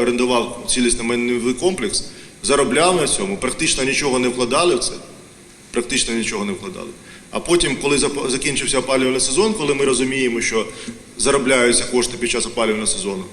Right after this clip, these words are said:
коли почалося літо, коли треба готуватися до наступного сезону, забезпечувати послугою гарячої води, «Нате вам ключі, ми пішли, розбирайте самі».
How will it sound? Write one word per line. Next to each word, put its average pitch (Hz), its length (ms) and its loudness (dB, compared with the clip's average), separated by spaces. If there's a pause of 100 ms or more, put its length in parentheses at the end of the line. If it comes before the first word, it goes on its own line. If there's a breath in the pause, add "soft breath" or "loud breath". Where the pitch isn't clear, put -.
(260 loud breath)
коли 139 160 2
почалося 147 440 2
літо, 147 260 0
коли 123 200 2
треба 120 260 0
готуватися 120 520 2
до 117 100 2
наступного 151 480 0
сезону, 123 460 0 (400 loud breath)
забезпечувати 117 800 2
послугою 117 440 -2
гарячої 123 360 0
води, 196 260 2 (180)
«Нате 170 260 0
вам 151 200 0
ключі, 156 280 2
ми 139 120 2
пішли, 131 440 -2
розбирайте 110 460 -2
самі». - 220 -6